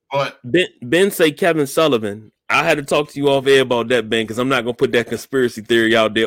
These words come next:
Speaker 2: on air. I have, I think, once before, but it's
Speaker 1: That,
Speaker 2: buried
Speaker 1: like,
Speaker 2: deep in the
Speaker 1: trust me, that
Speaker 2: bowels of Dingo.
Speaker 1: conspiracy is, is keeping him out too. He can't go in either, 'cause, you know.
Speaker 2: Mm.
Speaker 1: And I agree,
Speaker 2: If he
Speaker 1: he's contributed a lot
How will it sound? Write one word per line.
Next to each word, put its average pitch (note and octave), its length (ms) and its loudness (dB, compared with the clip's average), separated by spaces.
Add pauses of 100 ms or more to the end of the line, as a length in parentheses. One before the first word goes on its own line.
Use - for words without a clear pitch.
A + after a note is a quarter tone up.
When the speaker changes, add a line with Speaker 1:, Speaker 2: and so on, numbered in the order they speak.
Speaker 2:
on B2 180 0
air. G#2+ 300 2
I B2 160 2
have, F#3+ 380 -2
I C3+ 100 0
think, G3+ 220 -2
once D#3 220 0
before, C3 400 -2 (260)
but B2+ 120 2
it's C#3 120 0
Speaker 1:
That, - 80 -2
Speaker 2:
buried D#3 300 4
Speaker 1:
like, A#2 60 -16
Speaker 2:
deep E3+ 220 -4
in F3 60 2
the D#3 80 4
Speaker 1:
trust C#3 80 -4
me, D#3 60 2
that D#3+ 80 4
Speaker 2:
bowels D#3 180 0
of C#3+ 100 -10
Dingo. D3+ 200 0
Speaker 1:
conspiracy B2+ 340 -4
is, C3 100 -20 (160)
is C#3+ 160 -12
keeping D#3+ 320 -10
him D#3 180 -8
out C#3 200 -6
too. D3+ 260 -16 (680)
He C#3 160 -8
can't C3+ 200 -10
go C3+ 200 -10
in C#3+ 80 -10
either, C#3+ 280 -12 (560)
'cause, G#2 240 -12
you C3 60 -10
know. G#2+ 300 -12 (1700)
Speaker 2:
Mm. C#3 360 -4
Speaker 1:
And F2+ 100 -20 (100)
I C3 140 -2
agree, - 220 -6
Speaker 2:
If C#3+ 60 -4
he D3+ 60 0
Speaker 1:
he's D#3+ 120 -10
contributed D3+ 580 -10
a A#2+ 100 -6
lot A#2+ 360 -2